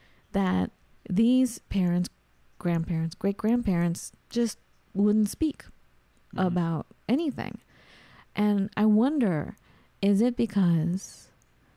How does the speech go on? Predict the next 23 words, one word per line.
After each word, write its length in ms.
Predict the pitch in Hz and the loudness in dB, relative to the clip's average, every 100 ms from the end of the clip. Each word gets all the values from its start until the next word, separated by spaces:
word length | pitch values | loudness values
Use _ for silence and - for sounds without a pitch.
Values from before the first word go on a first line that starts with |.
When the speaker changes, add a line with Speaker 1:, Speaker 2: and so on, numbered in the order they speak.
| _ _ _ - | _ _ _ -4
Speaker 1:
it's 160 | 202 - | -2 -2
so 260 | - 202 | -2 -2
painful 440 | 190 196 180 196 190 | 2 2 2 0 -2
to 140 | 196 | -2
talk 300 | 185 165 - | -2 -2 -2
about 380 | 190 202 254 - _ _ | -2 -2 -2 -6 _ _
and 120 | 185 | -2
you 60 | 185 | 2
just 200 | 180 180 | 2 0
want 120 | 175 | -2
to 60 | 170 | -2
forget 340 | - 165 160 | -4 -6 -4
about 320 | 175 202 214 240 | -2 -2 0 0
it? 220 | 277 - _ - | 0 -4 _ -4
Is 140 | 190 | -2
it 100 | 180 | -2
because 380 | 185 175 185 180 | -2 -2 -4 0
you 120 | 190 | 0
want 360 | 180 180 175 175 | 2 2 0 -2
your 120 | 180 | -4
children 340 | - 180 185 180 | -2 0 0 -2
to 100 | 180 | -2
just 280 | 180 175 | -4 -4